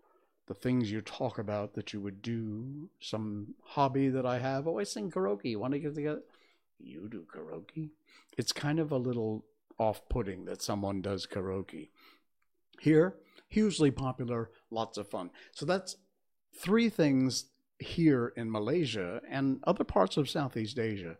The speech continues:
badminton, bowling, karaoke, that I love to do. And here, people do them. They're proud of it. They have a great time.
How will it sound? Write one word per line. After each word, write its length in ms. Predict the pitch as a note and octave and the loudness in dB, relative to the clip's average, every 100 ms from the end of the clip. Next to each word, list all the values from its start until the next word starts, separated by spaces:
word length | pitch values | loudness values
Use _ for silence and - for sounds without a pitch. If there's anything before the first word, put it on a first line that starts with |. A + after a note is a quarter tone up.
| - - - - | -18 -20 -20 -8
badminton, 680 | G#2+ A2+ A#2+ C3 A#2+ E3 G#3 _ - | 0 0 2 -2 0 -6 -6 _ -10
bowling, 500 | A2 A2 G#2 G#2 G#2+ - _ | 0 2 2 0 -6 -12 _
karaoke, 580 | - G#2+ G#2 G2+ D#2+ D#2+ _ - _ | -4 -2 0 -4 -10 -14 _ -20 _
that 180 | G2 - - | -8 -6 -6
I 200 | D3 C#3 | -4 -4
love 600 | A#2 A#2 B2 A#2 G2 - | -4 0 2 2 -2 -12
to 80 | F#2 | -12
do. 220 | E2+ E2+ E2 - _ _ _ - | -8 -10 -12 -20 _ _ _ -10
And 420 | F#2+ F2+ F2+ F#2 _ _ _ | -8 -6 -8 -10 _ _ _
here, 580 | - - E3+ D#3+ C#3+ C#3 - _ _ _ _ _ _ _ _ _ _ _ _ _ _ _ | -14 2 4 4 2 0 -8 _ _ _ _ _ _ _ _ _ _ _ _ _ _ _
people 260 | C3 A#2+ A#2 | -8 -2 -2
do 240 | A2 B2 | 0 0
them. 360 | A#2 A2+ A#2 A#2 _ _ _ _ _ _ _ _ _ _ _ _ _ _ _ _ _ _ _ _ - | 0 -2 -4 -8 _ _ _ _ _ _ _ _ _ _ _ _ _ _ _ _ _ _ _ _ -6
They're 140 | F#2 | -6
proud 420 | - - D#3+ D#3 | -4 0 2 4
of 120 | C#3 | 2
it. 260 | C3 C3+ - | 0 -2 -6
They 60 | - | -12
have 180 | F2 | -10
a 40 | F2 | -10
great 340 | - C3 D3 | -2 0 0
time. 440 | C3+ A#2 A2+ A2+ | -2 -2 -2 -6